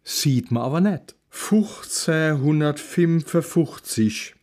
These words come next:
proklamierte Kommissar Günther froh, endlich eine Jahreszahl nennen zu können. Fünfzehnhundertfünfundfünfzig sei Silvanus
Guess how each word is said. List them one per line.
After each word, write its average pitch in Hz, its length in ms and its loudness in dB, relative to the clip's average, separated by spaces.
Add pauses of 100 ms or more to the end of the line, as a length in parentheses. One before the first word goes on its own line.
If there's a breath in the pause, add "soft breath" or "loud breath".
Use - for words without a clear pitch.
(140)
proklamierte 120 720 -2
Kommissar 120 360 -2
Günther 113 320 0
froh, 139 540 2 (360 loud breath)
endlich 147 560 -4
eine 135 140 -2
Jahreszahl 110 720 -4
nennen 113 320 2
zu 107 160 -4
können. - 300 -12 (300)
Fünfzehnhundertfünfundfünfzig 131 2000 -2
sei 110 260 2
Silvanus 104 840 -4